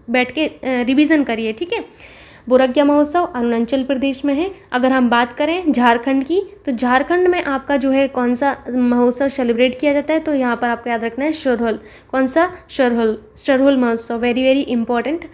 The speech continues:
And, uh, बात करते हैं लद्दाख की, तो लद्दाख में आप लोगों को याद रखना है, अ, लद्दाख में आपका सेलिब्रेट किया जाता है लोसार। क्या? लोसार फेस्टिवल आपका सेलिब्रेट किया जाता है लद्दाख के अंदर। और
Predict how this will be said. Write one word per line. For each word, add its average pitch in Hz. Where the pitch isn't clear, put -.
And, 240
uh, 226
बात 254
करते 311
हैं 311
लद्दाख 247
की, 359
तो 294
लद्दाख 254
में 302
आप 254
लोगों 262
को 262
याद 233
रखना 240
है, 262
अ, 320
लद्दाख 240
में 285
आपका 269
सेलिब्रेट 247
किया 247
जाता 240
है 269
लोसार। 240
क्या? 277
लोसार 254
फेस्टिवल 269
आपका 247
सेलिब्रेट 240
किया 240
जाता 233
है 254
लद्दाख 226
के 269
अंदर। 247
और 226